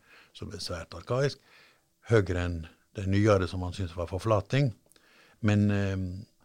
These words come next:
eh, språket, innholdet, forma, eh, er grunn nok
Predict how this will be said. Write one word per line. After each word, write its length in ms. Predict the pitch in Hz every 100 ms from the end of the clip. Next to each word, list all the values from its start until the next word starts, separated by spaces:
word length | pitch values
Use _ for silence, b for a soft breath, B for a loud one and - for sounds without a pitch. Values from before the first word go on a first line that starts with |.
| B B B
eh, 320 | - 127 123
språket, 800 | - - 180 170 - - 160 143
innholdet, 540 | 147 156 156 143 127 120
forma, 540 | - 131 110 117 143 - _ _ _ _ _ - 175 -
eh, 320 | 104 104 98 -
er 440 | 139 123 101 95 - - _
grunn 600 | - 123 139 143 139 107
nok 340 | 127 123 -